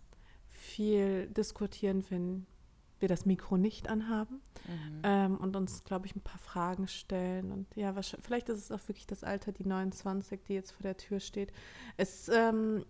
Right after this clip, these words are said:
Speaker 1: ist ja auch kein Wunder, dass gerade in der Mode sehr viele junge Leute arbeiten und sehr wenig ältere Menschen. Und, ähm,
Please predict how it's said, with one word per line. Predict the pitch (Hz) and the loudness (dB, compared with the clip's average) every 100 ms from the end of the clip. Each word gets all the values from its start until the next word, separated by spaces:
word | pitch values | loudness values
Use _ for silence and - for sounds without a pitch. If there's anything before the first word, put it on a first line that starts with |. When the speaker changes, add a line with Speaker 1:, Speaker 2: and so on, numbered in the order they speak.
| - - - | -12 -6 -2
Speaker 1:
ist | 247 254 | 0 2
ja | 220 | 2
auch | 214 | 0
kein | - 233 208 | 0 2 2
Wunder, | 226 226 208 | 2 2 2
dass | 202 - | 0 -2
gerade | - 190 202 208 208 | -4 -2 0 0 0
in | 208 | 0
der | |
Mode | 196 202 208 | 2 2 0
sehr | 202 196 | 0 -2
viele | - 208 | -2 0
junge | 196 220 196 | 2 4 2
Leute | 196 196 208 | -2 -4 -6
arbeiten | - 214 214 | -4 -4 -2
und | 220 | -2
sehr | 214 220 | -2 -2
wenig | 220 214 - - - - - - - - - | -2 -6 -8 -20 -20 -20 -20 -20 -20 -16 0
ältere | 180 185 - 175 | 2 2 -2 -6
Menschen. | - 180 - 208 214 - - - - - - | -4 -6 -6 -8 -8 -16 -20 -20 -20 -20 -4
Und, | 196 196 190 185 - | 2 4 4 0 -4
ähm, | 190 185 185 185 185 | -2 0 0 -2 -4